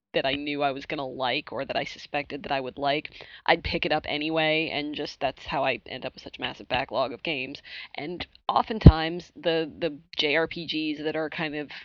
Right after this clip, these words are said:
the, the little weird ones, they don't stay in print forever, and when I was working at GameStop, I noticed that a lot of the, um, a lot of the Atlus games, not even just the Shin Megami Tensei, but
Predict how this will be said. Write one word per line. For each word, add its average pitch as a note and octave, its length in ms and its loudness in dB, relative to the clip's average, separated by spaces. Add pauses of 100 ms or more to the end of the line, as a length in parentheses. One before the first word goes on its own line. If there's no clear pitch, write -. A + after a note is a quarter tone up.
(220)
the, D3+ 220 0
the D3+ 100 -4
little D#3+ 220 -2
weird D3+ 280 -2
ones, D3+ 400 -6 (880)
they F#3 160 6
don't E3 340 2 (560)
stay E3+ 160 4
in D3+ 140 -2
print F3+ 420 -4 (160)
forever, F3 500 2 (360)
and C#3 600 -4 (280)
when E3+ 140 0
I D3+ 120 0
was C#3 200 -10
working D3 540 -2
at C3+ 340 -4
GameStop, C#3 520 -4
I C#3 60 -6
noticed C#3 320 -8
that C#3+ 100 -2
a C#3+ 60 -2
lot C#3+ 340 2
of D3 200 -2 (140)
the, C3+ 500 -6
um, G#2 440 -10
a - 20 -2
lot D#3 220 0
of - 80 -10
the D#3 80 -2
Atlus - 340 0
games, D3 460 -8
not D#3+ 220 -2
even D3 200 -8
just C#3 220 -6
the - 80 -6
Shin - 160 -4
Megami C3+ 320 -6
Tensei, D3 520 -4
but C#3 220 -4